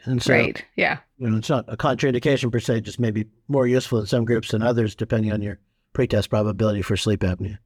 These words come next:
Speaker 2: So talk to me a little bit about the patient-facing component, right? We're gonna do multi-night testing and maybe some longitudinal stuff. So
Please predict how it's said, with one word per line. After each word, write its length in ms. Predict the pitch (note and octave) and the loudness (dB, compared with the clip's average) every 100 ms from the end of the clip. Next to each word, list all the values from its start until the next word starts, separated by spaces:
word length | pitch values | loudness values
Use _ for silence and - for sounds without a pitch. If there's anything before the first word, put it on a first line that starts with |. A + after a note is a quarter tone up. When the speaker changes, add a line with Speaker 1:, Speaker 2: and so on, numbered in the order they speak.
| _ _ _ _ _ _ _ _ _ _ | _ _ _ _ _ _ _ _ _ _
Speaker 2:
So 260 | - E4+ C4+ D4+ | -2 0 -2 -10
talk 260 | - - F#4 | -4 0 0
to 100 | A#4+ | 2
me 100 | G4+ | 4
a 60 | D4 | 6
little 180 | G#3+ F#3+ | 4 4
bit 200 | G3 F#3 | 4 4
about 440 | F#3 E3+ F3+ F3 - | 2 2 2 2 2
the 120 | E3+ - | -2 -4
patient-facing 960 | - - B3 - F#3+ - E3 D#3+ E3+ D#3 | -8 -2 0 0 -2 0 0 0 0 2
component, 600 | F3 D#3+ - D#3+ C#3+ - | 0 0 0 0 0 0
right? 180 | F3 G3 | 2 4
We're 120 | G3 | 2
gonna 200 | F#3+ F3+ | 2 2
do 100 | F3 | 2
multi-night 580 | F3 F3 - E3 E3 D#3 | 2 2 0 0 0 -2
testing 560 | - G3+ - B3+ A#3+ G#3+ | -2 -2 0 2 4 4
and 140 | F3 | 4
maybe 240 | F3 E3+ | 4 2
some 360 | F3 E3 C#3+ B2+ | 2 0 -2 0
longitudinal 640 | D#3 D#3+ D#3+ - B3+ A#3+ A3+ | 0 0 -2 0 2 2 0
stuff. 320 | - G3+ G3+ | 2 0 0
So 240 | - F#3 | 2 2